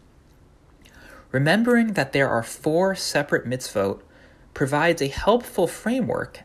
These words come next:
as we navigate the halachot related to chametz. Bal yira'eh, that chametz shall not be seen, may put different obligations upon us than bal yimatzeh,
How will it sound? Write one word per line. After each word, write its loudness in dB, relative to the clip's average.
as -4
we -2
navigate -4
the -10
halachot -2
related -4
to -8
chametz. -4
Bal 4
yira'eh, 2
that 0
chametz -2
shall 0
not 0
be -6
seen, -6
may 2
put 0
different 0
obligations 0
upon -6
us -8
than -4
bal 0
yimatzeh, -2